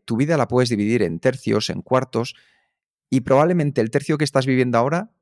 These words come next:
va a ser mejor que el tercio que viene muchas veces por delante. Entonces,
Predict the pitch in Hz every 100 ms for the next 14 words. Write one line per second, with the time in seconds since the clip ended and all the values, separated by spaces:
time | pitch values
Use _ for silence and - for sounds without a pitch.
0 | 113 120 131 117 117 131 131 113 98 127
1 | - 117 113 113 120 110 110 - 95 104
2 | 107 - 98 87 80 87 82 60 - _
3 | _ _ _ _ - 104 98 -